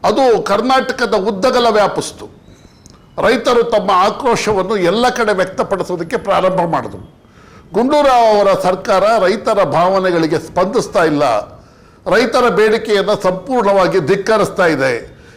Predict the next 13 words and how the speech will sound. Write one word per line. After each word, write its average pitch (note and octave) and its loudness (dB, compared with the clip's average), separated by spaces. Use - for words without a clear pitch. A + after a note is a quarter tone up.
ಇಂತಹ B3+ 0
ಸಂದರ್ಭದಲ್ಲಿ G#3 0
ರೈತರೆಲ್ಲರೂ G#3 2
ಸಂಘಟಿತರಾಗಿ F#3+ -2
ಗುಂಡೂರಾವ್ A3 4
ಅವರ F#3 2
ಸರ್ಕಾರದ F#3+ 0
ವಿರುದ್ಧ F3 0
ಬಂಡಾಯವನ್ನು F#3 2
ಹೂಡಲೇಬೇಕು G3 2
ಅನ್ನುವಂತಹ E3+ 0
ನಿರ್ಧಾರವನ್ನು F#3 0
ಕೈಗೊಂಡರು. C3+ -4